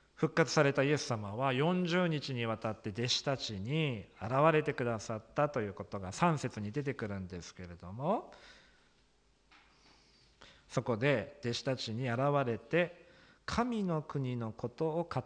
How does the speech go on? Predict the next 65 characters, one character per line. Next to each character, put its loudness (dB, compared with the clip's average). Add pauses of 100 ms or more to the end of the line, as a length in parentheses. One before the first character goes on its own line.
(140)
ら -4
れ -6
た -2
と -4
三 0
節 -6
に -6
書 2
い 0
て -14
あ -6
る。 -12 (1400)
こ 0
の 2
四 8
十 6
日 0
間、 -4 (100)
弟 0
子 -2
た 4
ち -2
は 4
イ 6
エ 6
ス 0
様 2
と -4
の 0
お 2
交 4
わ 4
り 0
を 2
い -4
た 0
だ 0
い -4
て、 2 (240)
復 -6
活 -2
の 0
イ 2
エ 0
ス -10
様 0
と 0
出 0
会 2
っ -10 (160)
て、 -2
本 -12
当 -4
に -2
嬉 -2
し -8
か -4
っ -4
た -6
と -8
思 -6
い -6
ま -4
す -8
が、 4